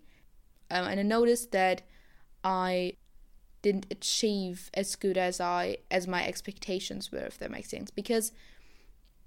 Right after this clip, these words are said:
the sort of pressure to achieve is just way, way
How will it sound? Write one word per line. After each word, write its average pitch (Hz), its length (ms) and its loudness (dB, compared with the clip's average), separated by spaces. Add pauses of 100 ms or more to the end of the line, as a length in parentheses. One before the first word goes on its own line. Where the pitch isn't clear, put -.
(440)
the 208 100 -2
sort 190 180 -4
of - 220 -12
pressure 196 400 -2
to - 180 -8
achieve 185 560 -4
is - 220 -6
just - 260 -10 (100)
way, 170 420 2 (1300)
way 170 640 2